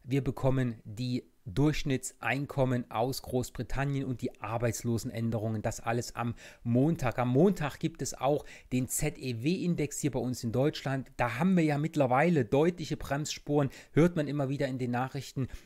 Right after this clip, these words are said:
Nächste Woche kommen hier diese Zahlen. Wir sprechen nächste Woche Freitag auch über diesen Konjunktur-, ähm, Index, also über die Daten, die hier veröffentlicht wurden. Das machen wir wieder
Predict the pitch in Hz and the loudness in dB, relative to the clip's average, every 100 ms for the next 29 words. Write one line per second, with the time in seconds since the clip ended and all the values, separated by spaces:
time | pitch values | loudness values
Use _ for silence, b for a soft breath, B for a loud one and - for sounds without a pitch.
0 | B 120 139 - 120 127 123 120 - 143 | B 0 2 0 0 0 0 -4 0 2
1 | 160 139 127 123 127 117 - 131 123 135 | 4 2 -2 -4 -4 -6 -6 -4 -2 -2
2 | 120 135 - 135 135 139 127 135 - 127 | -2 -6 -6 -6 -6 -4 -4 -4 -6 -6
3 | 123 - 110 113 131 - 117 110 151 135 | -6 -6 -2 -2 -2 -6 -8 -8 -6 -4
4 | 120 123 127 - 123 117 110 - 135 127 | -4 -4 -6 -4 -2 0 -2 2 4 4
5 | B B B - 127 123 - 139 131 - | B B B 0 0 0 -2 -4 -2 -2
6 | 120 113 120 113 117 113 117 131 127 117 | -4 -4 -2 -2 0 0 0 -2 -6 -4
7 | 123 117 120 113 - 123 113 - 113 113 | -4 -2 -4 -4 -6 -6 -8 -8 -6 -6
8 | 110 107 120 107 123 110 113 - 95 107 | -8 -6 -6 -6 -6 -2 -2 -4 -10 -6
9 | 110 110 | -2 -2